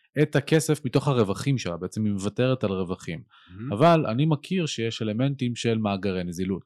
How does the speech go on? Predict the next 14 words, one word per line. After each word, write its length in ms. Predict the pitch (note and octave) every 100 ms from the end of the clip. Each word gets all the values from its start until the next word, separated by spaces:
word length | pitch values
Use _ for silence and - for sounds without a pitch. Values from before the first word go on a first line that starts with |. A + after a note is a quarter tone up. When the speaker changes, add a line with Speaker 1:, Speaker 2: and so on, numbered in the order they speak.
| -
Speaker 1:
בעצם 260 | F2+ F#2
של 160 | - F#2+ -
פולים 300 | C#3+ C3 G#2
של 160 | F#2 F2
ביטוח, 480 | E2+ - F2+ F2+ -
כי 160 | G2
כאשר 440 | G2+ F#2 - A2 G2
Speaker 2:
Mm-hmm. 40 |
Speaker 1:
אנחנו 440 | F#2+ G#2+ - G#2
מפקידים 460 | F#2+ - G2+ G2+ F#2+ - _ _ -
כסף 360 | G#2+ G#2+ F#2+
לביטוח, 600 | F#2 F2 G#2+ F#3+ D3 C3+ - _ _ -
אה, 100 | G2+ F#2
בעצם 520 | A2+ A#2 B2 A#2